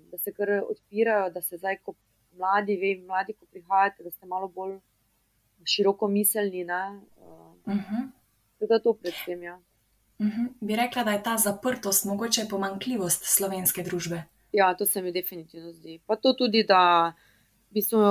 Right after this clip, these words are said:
Speaker 1: Slovenci nismo ponosni na svojo nacionalnost, ne. Ker po,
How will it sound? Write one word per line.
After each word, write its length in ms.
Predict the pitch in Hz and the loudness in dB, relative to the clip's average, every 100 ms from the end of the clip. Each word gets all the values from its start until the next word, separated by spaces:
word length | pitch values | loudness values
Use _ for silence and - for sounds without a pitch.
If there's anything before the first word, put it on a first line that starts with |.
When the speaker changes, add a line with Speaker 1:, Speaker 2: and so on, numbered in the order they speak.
| 185 170 | 6 2
Speaker 1:
Slovenci 440 | - 196 208 208 | -2 2 2 2
nismo 280 | 208 208 196 | 0 0 -4
ponosni 480 | - 175 185 - 190 | -6 -14 -14 -12 -8
na 260 | 170 160 | -6 -6
svojo 380 | 160 - 185 185 | -8 -6 -4 -4
nacionalnost, 840 | 175 170 - 170 180 214 226 214 | -6 -10 -10 -4 0 0 0 -4
ne. 240 | 196 196 202 _ _ _ _ _ | -6 -8 -8 _ _ _ _ _
Ker 160 | - 208 | -6 0
po, 160 | 202 | 0